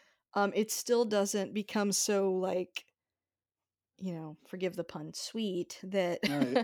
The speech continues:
Speaker 2: <laughs>
Speaker 1: that it's too much, you know? It, it, it's, it manages to stay funny and fresh and have heart, but not go overboard.
Speaker 2: Yeah.
Speaker 1: May, maybe that's the mark of something that ends up, you know, becoming a classic and not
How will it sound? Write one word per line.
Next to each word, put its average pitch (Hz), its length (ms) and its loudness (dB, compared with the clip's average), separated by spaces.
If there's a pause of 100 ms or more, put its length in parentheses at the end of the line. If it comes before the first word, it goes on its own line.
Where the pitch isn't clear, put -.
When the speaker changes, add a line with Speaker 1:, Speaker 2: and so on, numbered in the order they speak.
(100)
Speaker 2:
<laughs> 240 260 6
Speaker 1:
that 202 340 4
it's - 380 0
too 233 220 0
much, 190 560 -2
you 202 80 -2
know? 190 180 -2
It, 190 200 -4
it, - 240 -8
it's, - 440 -4
it 190 240 2
manages 202 500 0
to 190 100 -10
stay 190 260 -4
funny 196 460 -2
and 196 140 -6
fresh 190 440 -2 (360)
and 208 120 -2
have 269 260 2
heart, 185 420 -2 (280)
but 185 420 2
not 180 280 2 (140)
go 196 220 2
overboard. - 540 -4 (540)
Speaker 2:
Yeah. 131 200 -2 (500)
Speaker 1:
May, 208 200 -2 (120)
maybe 196 240 0
that's 185 240 -2
the 196 100 -8
mark 180 240 -6
of 180 100 -10
something 185 360 -8
that 170 160 -8
ends 180 200 -6
up, 190 220 -4 (440)
you 208 120 0
know, 175 260 -2 (320)
becoming 202 400 4
a 175 60 -2
classic - 500 -4
and 165 140 -8
not 160 280 -6